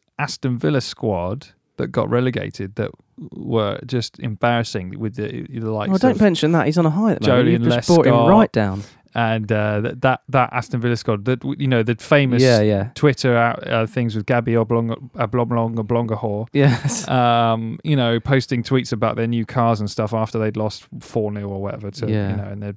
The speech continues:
Speaker 1: falling out of the arse of the Premier League. And, um,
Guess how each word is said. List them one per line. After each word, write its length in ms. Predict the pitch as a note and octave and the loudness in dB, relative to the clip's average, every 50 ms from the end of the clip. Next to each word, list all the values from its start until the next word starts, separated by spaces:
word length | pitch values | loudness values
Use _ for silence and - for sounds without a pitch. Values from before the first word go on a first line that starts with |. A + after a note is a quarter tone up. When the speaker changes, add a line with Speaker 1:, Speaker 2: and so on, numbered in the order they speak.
| - | -12
Speaker 1:
falling 340 | - - - - G#2+ G#2 G#2+ | -18 -12 -10 -8 -6 -6 -6
out 80 | G#2 G#2 | -6 -8
of 60 | G#2+ | -8
the 100 | G#2 G#2 | -8 -8
arse 220 | G#2 G#2 G2+ - | -8 -8 -8 -10
of 80 | A2+ G#2 | -12 -8
the 20 | |
Premier 220 | - G#2+ G#2+ G#2 G#2 | -8 -8 -8 -8 -8
League. 260 | G#2 G#2 G#2+ - _ _ _ _ _ _ _ _ _ _ - | -10 -12 -14 -18 _ _ _ _ _ _ _ _ _ _ -4
And, 420 | C3+ C3 C3 C3 C3 C3 B2+ A#2+ C#3 | -2 0 2 2 2 0 2 2 2
um, 420 | C3 B2+ B2+ C3 B2+ B2 A#2 - | 4 4 4 2 0 -4 -6 -8